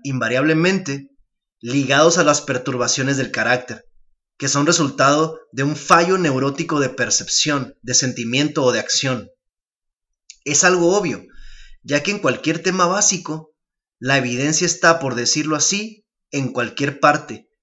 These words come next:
y no se puede dejar de notar a menos que no se quiera o no se pueda. Un error teórico fundamental es dar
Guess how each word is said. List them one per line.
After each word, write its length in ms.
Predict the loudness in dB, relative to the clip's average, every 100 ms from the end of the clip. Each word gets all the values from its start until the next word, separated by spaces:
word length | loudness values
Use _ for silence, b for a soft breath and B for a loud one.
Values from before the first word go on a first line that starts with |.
| _
y 120 | -6
no 160 | -2 0
se 120 | 0
puede 300 | 2 2 4
dejar 300 | 2 0 0
de 80 | -2
notar 500 | -2 2 2 2 -6
a 80 | -6
menos 360 | -2 -2 -2
que 120 | -4
no 140 | -4 -2
se 180 | -2 -2
quiera 280 | 0 0
o 40 | 0
no 120 | -2
se 160 | -4 -6
pueda. 340 | -10 -10 -10 _ _ _ _ _ _ _ _ _ _ _ _ _ _
Un 200 | 2 4
error 320 | 4 2 4
teórico 360 | 6 6 4 -2
fundamental 880 | 2 2 2 -2 -2 2 4 2 -2
es 260 | -2 -2
dar 440 | 2 2 2 -4